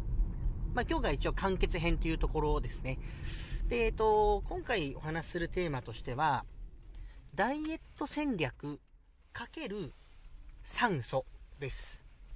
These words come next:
酸素。あのー、まあ、酸素っていろんなメリットがありまして、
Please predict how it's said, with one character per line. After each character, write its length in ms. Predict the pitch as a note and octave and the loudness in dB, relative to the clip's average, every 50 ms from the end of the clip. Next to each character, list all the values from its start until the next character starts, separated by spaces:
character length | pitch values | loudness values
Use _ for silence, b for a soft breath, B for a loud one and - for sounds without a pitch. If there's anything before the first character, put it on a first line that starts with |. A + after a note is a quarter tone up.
| - - - - - - - - - - - - - - - - - | -12 -14 -16 -18 -20 -20 -20 -20 -18 -18 -18 -18 -20 -20 -20 -18 -14
酸 180 | - G#3 F3 | -12 -10 -10
素。 120 | B2+ - - - - - - - - - - b b b b b b b b - | -10 -12 -12 -12 -14 -14 -14 -16 -20 -20 -20 b b b b b b b b -12
あ 100 | F3 F3+ | -10 -8
の 800 | F#3 F#3 F#3 F3+ F3+ F3+ F3+ F3+ F#3 F#3 F3+ F3+ F3+ F3+ F3+ F#3 | -6 -4 -4 -4 -2 2 4 6 8 8 10 10 8 8 8 6
ー、 20 | |
ま 120 | G#3 G#3 | 4 4
あ、 20 | - | 2
酸 260 | - C#4 F#4+ G#4 G#4 | 2 -2 -6 -6 -6
素 120 | - A#3 | -8 -8
っ 40 | F#3+ | -8
て 120 | - - D3 | -8 -8 -6
い 60 | D3+ | -4
ろ 100 | F3+ G#3+ | -4 -2
ん 40 | A3 | 0
な 80 | G#3 | 4
メ 120 | G3 G3+ F#3 | 6 6 6
リ 80 | D#3 | 6
ッ 20 | - | 4
ト 140 | - B2+ | 2 0
が 60 | A#2+ A#2 | 0 0
あ 40 | |
り 80 | A2+ A2+ | 0 0
ま 160 | G#2+ G#2+ A2 | -2 -2 0
し 140 | - - - | 0 2 2
て、 420 | - F3 F3+ F3+ E3+ D3+ B2+ B2 | 4 4 4 4 4 2 0 0